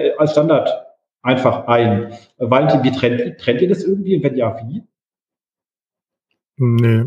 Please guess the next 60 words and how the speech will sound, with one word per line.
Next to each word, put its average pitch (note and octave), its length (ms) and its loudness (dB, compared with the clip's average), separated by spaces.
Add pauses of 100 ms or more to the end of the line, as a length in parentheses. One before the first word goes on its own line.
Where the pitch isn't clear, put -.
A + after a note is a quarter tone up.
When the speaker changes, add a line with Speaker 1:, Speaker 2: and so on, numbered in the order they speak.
Speaker 2:
also B2+ 300 2 (500)
kann B2 180 0
man, B2+ 260 2
kann D3+ 160 0
man C#3 140 4
nicht C#3 240 0 (100)
trennen. D3 460 2 (500)
Ähm, B2+ 200 0
ich B2+ 120 -4
glaub, A#2+ 300 -2
vielleicht B2 240 -2
eine C#3 260 2
Sache, C#3 280 2
die C#3 120 2
noch C3 180 0
ganz C3 200 0
wichtig C#3+ 260 0
ist, C#3 180 0
weil A#2+ 120 4
ja A#2+ 80 2
Google C3+ 260 0
da B2 160 2
in A#2+ 120 -2
der A#2+ 120 2
Search-Konsole C3+ 640 2
auch C3 160 2
grad C3 200 0
was C3 160 0
eingeführt C3+ 560 2
hat, C3+ 120 2 (240)
neben B2+ 340 2
diesem A#2 260 0
Filter, D#3 400 0
den C#3 140 2
du C3+ 80 2
grad - 180 0
schon D3+ 140 0
angesprochen C3+ 480 2
hast, C3 200 0 (560)
gibt's - 200 0
ja B2+ 80 2
jetzt A#2+ 100 -2
seit B2 160 0
neuestem B2 360 2
auch B2 200 0
die A#2+ 480 0 (100)
Google C3 360 2
News, C#3+ 440 2
also A#2+ 240 0
von A#2 220 0
news C3 320 2
punkt B2+ 200 -2
google C3 220 2
punkt A#2 220 -2
com, D3+ 240 2
die B2 120 2
Daten B2 320 2
in A#2 80 0
der A#2 100 2
Search-Konsole. C3 760 2